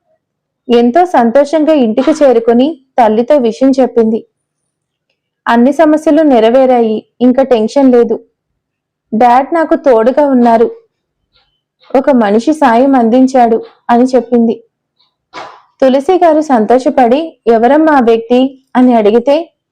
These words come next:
అనన్య ఉలిక్కిపడి, "వాడా,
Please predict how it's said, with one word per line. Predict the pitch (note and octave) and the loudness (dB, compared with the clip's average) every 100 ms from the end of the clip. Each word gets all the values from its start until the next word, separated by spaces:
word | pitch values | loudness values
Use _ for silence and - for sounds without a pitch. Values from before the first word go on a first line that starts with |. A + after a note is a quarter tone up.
| _ _ _ _ _ A#3+ | _ _ _ _ _ -2
అనన్య | A#3+ C4 F4+ | 0 2 2
ఉలిక్కిపడి, | D#4 A#3 B3 D4+ C4 A#3+ C4+ D#4+ - | 2 0 0 -2 0 0 -2 -4 -4
"వాడా, | A#3+ A3+ A#3+ C4 B3 | -2 0 2 0 0